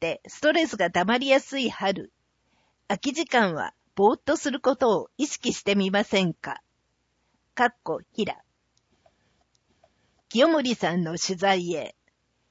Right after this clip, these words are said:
ビニールハウスの中は本当にイチゴの香りでいっぱいで、未体験の空間でした。市内にはイチゴ農家さんが他にもいらっしゃるようです。いつか生駒のイチゴ特集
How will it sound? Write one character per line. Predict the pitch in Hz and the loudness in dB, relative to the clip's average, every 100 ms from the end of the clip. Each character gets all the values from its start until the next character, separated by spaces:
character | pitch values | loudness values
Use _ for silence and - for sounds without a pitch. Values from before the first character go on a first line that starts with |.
| - | -4
ビ | 214 | 0
ニ | 269 320 | 2 2
ー | |
ル | 320 | 2
ハ | 285 330 | 2 0
ウ | 240 | 0
ス | 196 | -2
の | 190 | -2
中 | 175 226 170 160 | 0 -2 -2 -2
は | 147 - _ - | -4 -10 _ 0
本 | 226 285 | 4 4
当 | 262 220 | 2 2
に | 196 170 - | 0 -2 -6
イ | 208 | -8
チ | 294 | -4
ゴ | 330 | 2
の | 302 302 | 2 2
香 | 254 240 | 2 0
り | 254 226 | 0 0
で | 214 | 0
い | 185 160 | -2 -8
っ | - | -2
ぱ | 180 | -2
い | 175 | -2
で、 | 165 160 - - _ _ _ - | -4 -8 -10 -18 _ _ _ -2
未 | 208 | 2
体 | 302 349 | 4 2
験 | - 226 185 | 0 -2 0
の | 165 160 | -2 -4
空 | 190 214 | -4 -2
間 | 233 190 185 | 0 0 0
で | 170 | -2
し | - - | -6 -10
た。 | - - _ _ _ _ _ _ _ _ - | -12 -12 _ _ _ _ _ _ _ _ -12
市 | - | -2
内 | 285 262 190 | 4 4 4
に | 175 | 0
は | 135 - - - | -4 -6 -10 -12
イ | 196 | -6
チ | 285 | 0
ゴ | 330 | 2
農 | 294 320 | 4 4
家 | - 202 | 2 0
さ | - 170 | 0 -2
ん | 165 | -4
が | 117 - _ | -6 -8 _
他 | 202 196 320 | -4 0 2
に | 339 | 4
も | 226 | 2
い | 180 | 2
ら | 208 | 0
っ | 277 | -2
し | - | 0
ゃ | 226 | 0
る | 175 | 2
よ | 170 160 | 0 -2
う | |
で | 143 269 | -4 -6
す。 | - _ _ _ _ _ _ _ _ _ | -8 _ _ _ _ _ _ _ _ _
い | 277 | -6
つ | - - | -6 0
か | 170 - _ 277 | 0 0 _ -10
生 | |
駒 | - 247 214 | -2 2 2
の | 185 | 2
イ | 180 | -2
チ | - 285 | -4 -2
ゴ | 294 | 0
特 | 320 254 | 0 0
集 | - - 170 147 | -6 -4 -4 -4